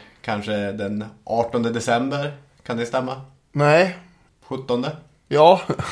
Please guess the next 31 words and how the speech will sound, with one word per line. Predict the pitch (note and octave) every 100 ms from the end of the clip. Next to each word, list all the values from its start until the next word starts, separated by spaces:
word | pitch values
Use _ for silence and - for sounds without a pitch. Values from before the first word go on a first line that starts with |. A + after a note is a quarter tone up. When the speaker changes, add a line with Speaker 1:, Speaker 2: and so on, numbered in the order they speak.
| - -
Speaker 1:
Det | -
är |
den | C3+ C#3+
sjuttonde | D#3 D3+ D3+ C#3
december, | C3+ C#3 C#3 C#3 G#2+ G2+ G#2
så | B2
att | A#2 -
vårt | A#2+ A#2
nästa | B2+ A#2+ -
avsnitt | A#2 A2 G#2+
är | A2+
inte | G#2+
ens | G#2 G2+
släppt. | A#2 A2 -
Vi | A#2 A2+
spelar | - B2 A#2
in | A2+ A2
en | G#2+
hel | G#2+ G#2
drös | G2+ A#2+ A2+ G#2+ A2
nu | G2 F#2+
så | G#2
att | G#2+
vi |
sen | G#2 G#2 G2+
kan | G2
ta | F#2+ F#2+ -
jullov | G#2 A2+ G2+ G#2+ A2 G2+ F2+
med | G2+ F#2+ F#2
gott | G#2 G2
samvete. | - G2+ G2+ G2 F#2+ - F2+